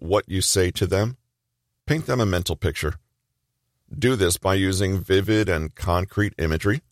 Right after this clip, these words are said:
similes, using like or as, and metaphors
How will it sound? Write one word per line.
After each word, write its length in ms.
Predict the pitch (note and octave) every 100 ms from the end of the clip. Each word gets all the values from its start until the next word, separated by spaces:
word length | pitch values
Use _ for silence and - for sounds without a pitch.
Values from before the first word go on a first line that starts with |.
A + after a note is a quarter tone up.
| _ _ _ _ _
similes, 760 | - C3+ A#2 D#2+ F#2 C3 - _ _ _ _
using 440 | F2 E2 E2+ D2+ -
like 340 | D2+ D2+ E2+ -
or 200 | D#2+ -
as, 380 | D2 C#2+ - - _ _ _ -
and 260 | A#2 A#2
metaphors 800 | C#3 D3+ G2+ - D2 A#1+ G#1 -